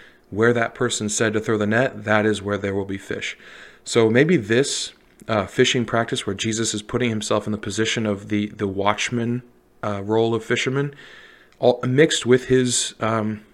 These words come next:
authority or command that he kind of has, maybe these two things together, um, would allow Peter, or Simon, I guess was his name at the time,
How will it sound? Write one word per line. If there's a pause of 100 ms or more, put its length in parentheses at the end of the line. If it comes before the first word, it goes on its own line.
authority
or
command
that
he
kind
of
has, (640)
maybe
these
two
things
together, (540)
um, (160)
would
allow (640)
Peter,
or (300)
Simon,
I
guess
was
his
name
at
the
time,